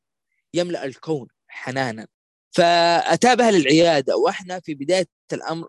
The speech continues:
يعني كفكرة قهرية أو وسواسية، إلحاد، صعب علينا علاجها، لكن لك-، ك-، كان إحنا، إحنا عرفنا أنها إيش؟ لها أعراض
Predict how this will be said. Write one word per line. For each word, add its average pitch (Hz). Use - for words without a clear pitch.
يعني 127
كفكرة 139
قهرية 143
أو 127
وسواسية، 151
إلحاد، 202
صعب 180
علينا 117
علاجها، 107
لكن 123
لك-، 131
ك-، -
كان 196
إحنا، 190
إحنا 156
عرفنا 147
أنها 160
إيش؟ 151
لها 190
أعراض 151